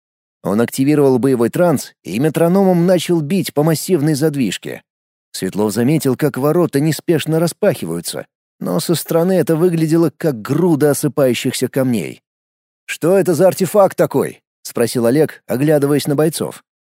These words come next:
Некоторые бесклассовые дружелюбно изображали аплодисменты. «Вам, наверное, кажется, что я за несколько ударов обрушил эту стену.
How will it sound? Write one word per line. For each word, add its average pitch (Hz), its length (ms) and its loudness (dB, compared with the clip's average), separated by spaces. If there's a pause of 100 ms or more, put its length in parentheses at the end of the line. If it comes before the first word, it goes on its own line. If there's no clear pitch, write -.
Некоторые 123 520 0
бесклассовые 147 680 -2
дружелюбно 147 640 0
изображали 139 560 0
аплодисменты. 113 840 -4 (540)
«Вам, 160 340 2
наверное, 196 420 4
кажется, 202 520 2
что - 180 -2
я 160 120 4
за 180 120 4
несколько 190 420 2
ударов 170 440 4
обрушил 180 500 4
эту 190 180 2
стену. 208 480 0